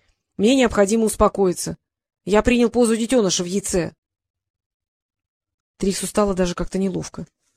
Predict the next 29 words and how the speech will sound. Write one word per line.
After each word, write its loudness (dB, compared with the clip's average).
Он 2
закидал 2
снегом 2
догорающие 4
остатки -2
ёлочки, -4
постоял 2
у -2
стены, -2
глядя 2
на 2
яркие 2
огоньки 0
Босгарда, -2
где 2
люди 2
готовились 2
праздновать 0
Старый 2
Новый -2
год, -2
а -2
Каменотёс — 0
ещё 0
и 4
рождение 2
шестой -2
подряд 0
дочери. -8